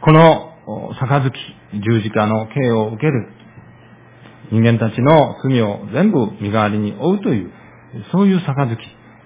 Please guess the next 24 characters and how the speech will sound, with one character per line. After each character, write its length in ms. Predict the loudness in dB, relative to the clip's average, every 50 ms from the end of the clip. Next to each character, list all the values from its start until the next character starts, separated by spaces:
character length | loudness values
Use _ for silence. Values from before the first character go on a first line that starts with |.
| -4 0 4
こ 100 | 6 6
れ 80 | 8
も 480 | 8 6 6 4 0 -4 -10 -18 -20 -20 -20 -20 _ _ _ _ _ -10 -6
神 180 | -6 -6 -6
様 160 | -6 -8 -6
の 180 | -2 -2 -2 -2
御 120 | -2 -4
心 340 | -4 -6 -6 -6 -6 -6 -6
と 100 | -8 -10 -14
し 120 | -12 -4
て、 320 | 0 0 0 0 0 -4 -12 -20 -20 -20 -20 -20 -20 -20
え 480 | -20 -18 -18 -18 -18 -18 -18 -18 -18 -14
ー、 40 | -12
彼 120 | -10 -6
は 200 | -2 -2 -2 -2
そ 80 | -2 -2
れ 120 | 0 2
を 200 | 2 2 0 0
一 260 | -4 -10 -8 -4 -2
身 60 | 0 0
に 140 | 0 -2
受 100 | -4 -8
け 120 | -10 -10 -10
た。 120 | -12 -14